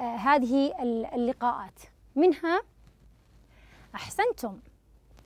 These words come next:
تعزيز قيم الإسلام الوسطي والمعتدل. نعلم أن ديننا الإسلامي هو دين الوسطية والاعتدال، فنعزز هذه القيم.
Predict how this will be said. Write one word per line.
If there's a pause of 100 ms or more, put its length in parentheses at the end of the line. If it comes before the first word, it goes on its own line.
(640)
تعزيز
قيم
الإسلام
الوسطي
والمعتدل. (520)
نعلم
أن
ديننا
الإسلامي
هو
دين
الوسطية
والاعتدال، (400)
فنعزز
هذه
القيم.